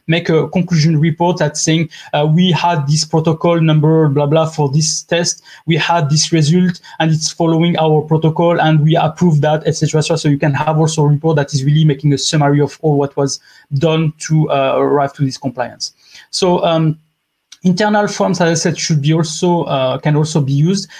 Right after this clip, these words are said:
but you have to be careful. If there is a specific iso standard, you have also to prove that the people that were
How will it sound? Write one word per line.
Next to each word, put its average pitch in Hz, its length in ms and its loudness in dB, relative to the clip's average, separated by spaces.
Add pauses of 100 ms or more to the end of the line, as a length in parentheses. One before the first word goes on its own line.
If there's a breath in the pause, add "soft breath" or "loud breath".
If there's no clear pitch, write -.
(140)
but 170 160 -4
you 160 80 -2
have 180 160 -2
to 170 100 -2
be 147 280 0
careful. 165 420 -2
If 185 320 0
there 175 140 2
is 160 100 2
a 147 60 2
specific - 600 -4
iso 170 280 0
standard, 170 480 -2
you 151 60 -2
have 151 160 -2
also 160 260 0
to 151 140 -12
prove 160 220 -2
that 147 140 -2
the 139 80 -6
people 147 280 -4
that 143 180 -2
were 139 240 -2